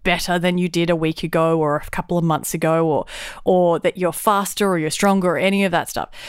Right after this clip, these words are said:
Your progress is, and we've talked about it a bit this episode, your progress is literally do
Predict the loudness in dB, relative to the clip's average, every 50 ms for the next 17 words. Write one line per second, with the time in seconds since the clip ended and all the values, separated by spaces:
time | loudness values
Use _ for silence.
0 | -18 -2 0 0 0 0 -2 0 2 2 2 2 2 0 0 -2 -4 -4 -2 -2
1 | 0 0 -2 -2 -4 -4 -4 -6 -6 -6 -4 -2 -2 0 -2 -2 -2 -2 -2 0
2 | 0 0 2 0 0 -2 -4 -4 -4 -4 -4 -4 -4 -6 -6 -6 -6 -4 -4 -4
3 | -4 -4 -6 -6 -4 -2 -2 0 2 2 0 0 -2 -4 -2 0 2 0 0 0
4 | -2 -2 -2 0 -2 -2 -4 -4 -6 -8 -16 -20 _ _ _ _ 0 2 2 4
5 | 2 0 0 -2